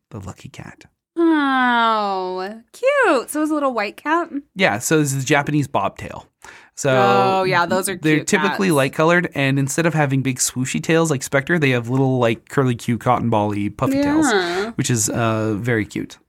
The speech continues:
Speaker 1: Uh, there's also a similar legend about a business owner who is on the verge of bankruptcy, uh, who takes in a cat in his shop and shares what meager food he has. In return, the cat would sit in the window and beckon people inside the shop,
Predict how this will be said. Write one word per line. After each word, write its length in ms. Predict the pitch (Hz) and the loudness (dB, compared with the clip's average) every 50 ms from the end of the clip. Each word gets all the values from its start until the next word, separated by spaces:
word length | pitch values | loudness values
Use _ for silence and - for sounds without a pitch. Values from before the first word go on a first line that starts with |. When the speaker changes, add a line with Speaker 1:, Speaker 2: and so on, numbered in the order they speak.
| _ _ _ _ _ _ _ - - - - - - - _ - | _ _ _ _ _ _ _ -20 -20 -20 -20 -20 -20 -16 _ -2
Speaker 1:
Uh, 220 | 131 127 127 127 117 | 0 2 2 2 2
there's 200 | - 139 139 143 | 0 0 2 2
also 220 | 147 135 - 143 | 2 2 2 2
a 40 | 120 | 2
similar 520 | - - - 208 214 214 202 160 135 120 | 2 2 2 4 4 4 4 2 2 0
legend 480 | 104 104 92 98 92 101 95 101 101 - | 0 0 0 0 0 -2 -2 -2 -2 -4
about 280 | - 120 107 110 104 104 | -6 -4 -2 -2 -2 -2
a 40 | 104 | -2
business 460 | - - 208 226 202 - 165 151 - | -2 0 0 0 0 0 -2 -2 -2
owner 280 | - 127 120 120 120 | -2 -2 -2 -2 -2
who 100 | 117 127 123 | -2 -2 -2
is 80 | 107 | -2
on 80 | 113 110 | 0 -2
the 80 | 110 107 | -2 -2
verge 220 | 98 113 113 107 | -2 -2 -2 -2
of 140 | 110 107 - | -2 -2 0
bankruptcy, 720 | - 151 156 151 - 139 127 120 - - 123 117 113 107 - - - - - - - - _ | 2 2 2 2 2 0 -2 -2 -2 -4 -2 -2 -2 -4 -4 -8 -18 -20 -20 -20 -20 -12 _
uh, 260 | - 113 113 110 104 101 | 0 2 2 2 2 0
who 160 | - - 123 | -2 -4 -6
takes 340 | - - - 165 165 - - | -2 0 0 0 0 2 2
in 80 | 170 160 | 2 2
a 60 | 151 | 2
cat 580 | 151 - 131 123 123 123 104 - - - - - - | 0 -2 -2 0 0 0 -2 -4 -8 -12 -12 -6 -2
in 80 | 143 135 | 0 0
his 140 | 135 135 131 | 0 0 0
shop 320 | - - 113 110 107 - - | -2 -2 0 0 -2 -2 -4
and 120 | - 127 113 | -6 -6 -4
shares 360 | - - 117 113 113 110 - | -4 -2 0 0 0 0 -2
what 100 | 113 - | -4 -4
meager 260 | 113 117 110 104 120 | -2 -4 -4 -4 -6
food 260 | - - 110 110 107 95 | -6 -6 -4 -6 -4 -4
he 80 | 98 | -6
has. 340 | 101 98 - - - - - - - - - - - - - | -6 -6 -6 -8 -8 -10 -12 -14 -16 -20 -20 -20 -20 -8 -2
In 160 | - 151 170 | 2 2 4
return, 400 | 196 208 180 - 156 143 135 135 | 4 2 2 2 2 2 2 2
the 100 | 131 131 | 2 0
cat 240 | 131 - 143 127 - | 0 0 0 0 0
would 140 | - 131 - | -2 -4 -2
sit 220 | - - 156 156 | 0 0 2 2
in 80 | 175 190 | 4 4
the 100 | 190 165 | 2 2
window 380 | 127 117 107 101 107 107 117 - | 2 0 0 2 2 0 -2 -2
and 260 | - 123 120 107 - | -4 -4 -4 -2 -2
beckon 300 | - 131 135 - 165 156 | -2 -2 0 0 0 0
people 340 | 160 131 120 - 120 120 - | 0 -2 -6 -6 -6 -6 -4
inside 400 | 117 117 - - 107 104 107 - | -4 -2 -2 -2 -2 -4 -6 -6
the 60 | - | -8
shop, 400 | - - - - - - - | -10 -8 -8 -8 -10 -10 -12